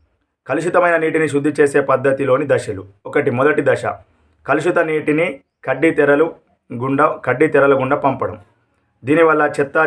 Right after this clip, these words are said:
చెదారం, కర్రలు, పుల్లలు, ఆకులు, ప్లాస్టిక్, ప్లాస్టిక్ డబ్బాలు, కవర్లు మొదలైనవి పెద్దవిగా ఉండే వస్తువులను తొలగిస్తారు.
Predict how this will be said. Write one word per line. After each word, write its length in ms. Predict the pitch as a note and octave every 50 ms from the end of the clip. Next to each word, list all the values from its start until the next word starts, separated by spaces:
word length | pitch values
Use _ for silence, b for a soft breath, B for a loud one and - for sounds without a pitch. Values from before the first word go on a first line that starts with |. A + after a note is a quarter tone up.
| D3+ -
చెదారం, 420 | C#3 C#3 C#3 C#3 C#3 C#3 C#3+ C#3 - _ _ _ _ _
కర్రలు, 340 | - C3 B2+ C#3+ C#3+ C#3 C#3+
పుల్లలు, 420 | C#3 C#3 D3+ C3+ C3 C3 C3 B2+ B2
ఆకులు, 340 | B2+ B2 B2+ B2+ - C3 B2+
ప్లాస్టిక్, 580 | B2 - B2+ B2 B2 B2 - C3 B2+ A#2+ - _ _ _ _ _ _ _ _ _ _ _ A2+ G#2 -
ప్లాస్టిక్ 340 | - B2+ C3+ C3 - D3 C3
డబ్బాలు, 340 | B2 C3 A#2+ B2 B2+ B2 A#2+
కవర్లు 340 | A#2+ B2 A#2+ B2+ C3 B2+ B2
మొదలైనవి 420 | A#2 A#2+ B2 B2 B2 B2 B2 A#2+
పెద్దవిగా 440 | - - A#2 A2+ B2+ B2+ B2+ B2+ B2+
ఉండే 200 | A#2+ A#2+ A#2+ A#2
వస్తువులను 380 | A2+ A2+ A2 - A#2 C3+ D3
తొలగిస్తారు. 540 | D3 D#3 C#3+ A#2 G2 G#2 - - G2 E2+ -